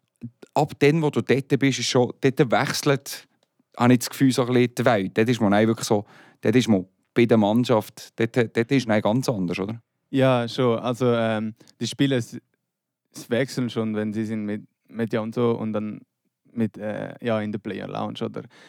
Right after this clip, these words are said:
Speaker 2: im Kraftraum ist es schon eine, eine andere Atmosphäre. Und, ähm,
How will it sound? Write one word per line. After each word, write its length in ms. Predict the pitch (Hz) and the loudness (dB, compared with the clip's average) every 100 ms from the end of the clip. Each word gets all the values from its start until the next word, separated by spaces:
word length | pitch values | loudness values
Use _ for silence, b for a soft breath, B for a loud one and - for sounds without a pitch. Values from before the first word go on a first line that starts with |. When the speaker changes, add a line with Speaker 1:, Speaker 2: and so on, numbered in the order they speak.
| b | b
Speaker 2:
im 140 | - 113 | -8 -6
Kraftraum 480 | 110 104 - 117 113 | -4 -4 -4 -6 -6
ist 180 | 98 113 | -8 -12
es 120 | - | -6
schon 160 | 110 | -6
eine, 220 | 101 98 95 | -4 -6 -6
eine 180 | 101 | -6
andere 560 | 101 107 104 101 98 - | -6 -4 -4 -4 -6 -6
Atmosphäre. 640 | 110 113 98 - 113 123 b b b b b _ | -8 -8 -10 -4 -2 -2 b b b b b _
Und, 340 | - 107 107 | -6 -4 -2
ähm, 1080 | 110 104 101 101 98 95 95 98 101 - - | -2 -2 -2 -4 -4 -6 -8 -10 -10 -12 -14